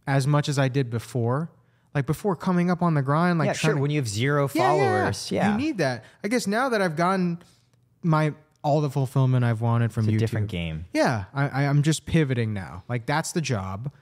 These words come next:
Speaker 1: but the passion is elsewhere.
Speaker 2: I love that.
Speaker 1: Yeah.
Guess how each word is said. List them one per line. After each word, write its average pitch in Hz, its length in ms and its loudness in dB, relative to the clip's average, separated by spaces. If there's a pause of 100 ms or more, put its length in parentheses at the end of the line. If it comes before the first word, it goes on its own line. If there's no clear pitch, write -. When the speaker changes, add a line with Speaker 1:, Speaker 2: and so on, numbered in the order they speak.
(320)
Speaker 1:
but - 140 -6
the - 60 -8
passion 131 520 -4
is 101 160 -6
elsewhere. 78 640 -12
Speaker 2:
I 92 80 -4
love 90 220 -6
that. 90 280 -8
Speaker 1:
Yeah. 90 240 -8